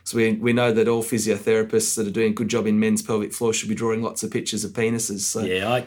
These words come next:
Speaker 2: I just get carried away some days. And I, I always give my pictures to the client as well.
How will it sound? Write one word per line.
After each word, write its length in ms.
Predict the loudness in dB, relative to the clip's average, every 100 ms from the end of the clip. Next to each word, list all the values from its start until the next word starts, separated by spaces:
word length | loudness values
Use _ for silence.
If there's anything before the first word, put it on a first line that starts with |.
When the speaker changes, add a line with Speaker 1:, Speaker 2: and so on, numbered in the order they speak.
| -2
Speaker 2:
I 80 | -2
just 160 | -2
get 140 | -8 -6
carried 260 | -4 -4
away 220 | -6 -6
some 240 | -6 -6 -8
days. 280 | -8 -8 -2
And 120 | 2
I, 140 | 2
I 240 | 2 2 2
always 540 | 2 4 4 6 2
give 160 | 0 0
my 160 | 0
pictures 420 | 0 -4 -2 -4 -2
to 120 | -4
the 80 | -6
client 420 | -2 -2 -2 -6
as 140 | -8
well. 220 | -6 -6